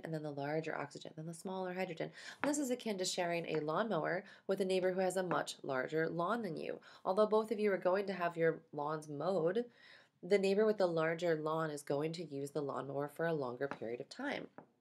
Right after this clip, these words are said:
Right? It's just the way that it works. And that means that that negative electron spending more time orbiting this oxygen molecule is going to confer a partial negative charge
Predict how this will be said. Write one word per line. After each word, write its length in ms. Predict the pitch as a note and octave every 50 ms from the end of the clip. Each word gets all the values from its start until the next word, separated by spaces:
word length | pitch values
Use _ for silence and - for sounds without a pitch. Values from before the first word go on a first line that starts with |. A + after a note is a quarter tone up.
| _ _ _ _ _ _ - - _
Right? 140 | - E3 F3+
It's 160 | G#3 G3 G3+
just 140 | F#3+ E3+ -
the 80 | - E3
way 100 | D#3+ D#3+
that 80 | E3
it 80 | - -
works. 240 | A#3 A3+ - - - - - - - - -
And 100 | G3 G#3+
that 140 | A#3 A#3
means 120 | A#3 A3+ G#3
that 120 | G3 F#3+ -
that 160 | F3 E3+ D#3+
negative 340 | E3 E3 E3+ F3 F#3+ E3 D#3+
electron 600 | D#3 D3+ E3 F#3 G3+ - - F3 D#3+ D#3 D#3+ E3 _
spending 360 | _ - - F3+ E3+ E3+ E3
more 160 | D#3+ E3 E3+ E3+
time 280 | E3 - E3 D#3+ D3+ -
orbiting 380 | - D#3 D#3 D#3+ D3+ D3+ D3
this 140 | D3+ D3 - -
oxygen 400 | - F3 G#3 G#3 - - E3+ D#3+
molecule 420 | D#3 D3+ D3 D3+ D3+ D#3+ - D#3 D#3+
is 120 | - D#3+
going 220 | - - F3 E3+
to 80 | E3 E3+
confer 400 | E3 - F3+ E3 E3 - E3 -
a 100 | - -
partial 420 | - - - A3 G#3+ G#3+ - G#3+
negative 380 | G3 F3+ D#3+ E3 D#3+ D#3+ D#3+ D#3+
charge 340 | - - D#3 D3+ D3+ C#3+